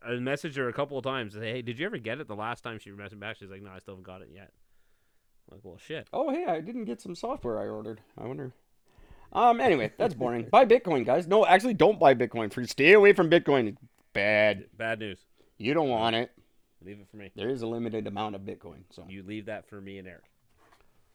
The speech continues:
Speaker 2: And I don't know why, but apparently mining is really bad for your computer. I don't know, it just uses a lot of energy or whatever, so I don't wanna get into that.
Speaker 1: Mm.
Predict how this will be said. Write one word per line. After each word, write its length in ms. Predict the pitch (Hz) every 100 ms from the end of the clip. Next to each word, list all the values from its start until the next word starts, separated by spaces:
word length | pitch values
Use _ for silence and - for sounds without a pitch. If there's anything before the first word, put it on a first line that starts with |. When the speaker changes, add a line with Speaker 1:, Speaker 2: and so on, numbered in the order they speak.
| _ _ _ _ -
Speaker 2:
And 160 | 123
I 100 | 135 151
don't 100 | 165
know 100 | 151
why, 260 | 131 139
but 120 | 143 139
apparently 380 | - 135 147
mining 560 | 123 110 117 127 127 127
is 120 | 110
really 200 | 117 113
bad 340 | 107 107 110 110
for 80 |
your 140 | 113 107
computer. 600 | 95 - 120 123 123 117
I 100 | 104
don't 100 | 110
know, 160 | 107 110
it 60 | _
just 140 | - 101 -
uses 380 | 123 123 113
a 60 | 117
lot 200 | 110 117
of 80 | 110
energy 360 | 117 123 120
or 120 | 120 117
whatever, 380 | 117 123 120
so 260 | 120 - 104 107 _ _ _ _ _
I 60 | -
don't 80 | 123
wanna 140 | 117
get 140 | 110
into 200 | 113 110
that. 380 | 98 104 113 113
Speaker 1:
Mm. 140 | 98